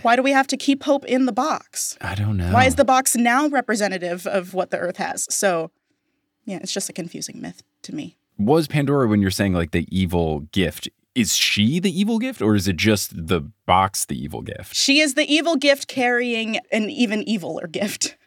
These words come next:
Speaker 2: Yeah, okay. Then I really don't like the interpretation that all Prometheus made was man, because then the implication is that, well, well, women are evil. The first woman was evil. <laughs>
Speaker 1: Exactly. But, like, it's very possible that this is a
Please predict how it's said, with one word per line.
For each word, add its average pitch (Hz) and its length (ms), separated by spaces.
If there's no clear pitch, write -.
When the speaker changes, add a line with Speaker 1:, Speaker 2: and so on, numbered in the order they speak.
Speaker 2:
Yeah, 113 140
okay. 101 320
Then 131 140
I 151 60
really 170 380
don't 131 160
like 98 120
the 98 80
interpretation 87 560
that 78 240
all 85 180
Prometheus 82 480
made 80 140
was 80 180
man, 85 260
because 85 240
then 127 200
the 113 300
implication 95 580
is 80 120
that, 82 200
well, 92 160
well, 98 240
women 104 480
are 87 160
evil. 110 480
The 87 160
first 185 340
woman 104 440
was 95 220
evil. 107 360
<laughs> - 160
Speaker 1:
Exactly. 254 800
But, 349 200
like, 349 280
it's 330 200
very 339 340
possible 302 460
that 226 200
this 240 360
is 202 500
a 185 600